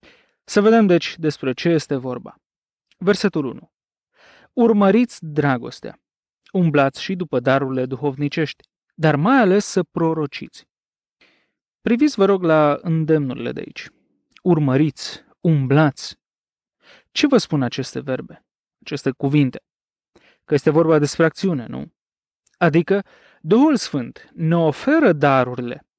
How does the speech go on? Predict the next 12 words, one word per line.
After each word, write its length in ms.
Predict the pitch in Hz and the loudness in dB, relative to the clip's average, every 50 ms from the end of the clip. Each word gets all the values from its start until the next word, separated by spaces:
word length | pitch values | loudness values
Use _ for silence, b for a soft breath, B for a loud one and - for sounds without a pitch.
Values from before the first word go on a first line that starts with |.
| _ _ | _ _
dar 260 | - 160 147 147 135 | -6 0 2 2 4
El 160 | 135 147 175 | 4 2 2
spune 340 | 175 - - - 143 135 135 | 0 -2 -6 -8 -6 -4 -4
și 160 | 139 - - | -4 -6 -6
să 120 | 143 - 143 | -6 -4 -2
le 100 | 131 127 | -2 -2
încurajăm, 800 | 127 127 131 - 151 143 139 135 131 123 143 175 185 170 131 127 - | -2 -4 -4 -2 0 0 0 0 0 -2 -4 -6 -6 -6 -8 -10 -14
să 200 | - - - 131 | -16 -14 -10 -8
le 120 | 123 123 | -8 -6
dezvoltăm 880 | 135 135 139 156 147 135 135 135 147 135 127 - - 190 208 214 180 143 | -4 0 2 2 2 2 2 2 2 2 2 0 2 2 4 4 2 2
prin 260 | - - 139 135 123 | 0 -2 -4 -4 -6
folosire, 800 | - - - 151 151 139 135 127 - - - 185 175 160 131 - | -6 -4 -2 0 0 0 -2 -4 -6 -8 -8 -6 -6 -8 -8 -10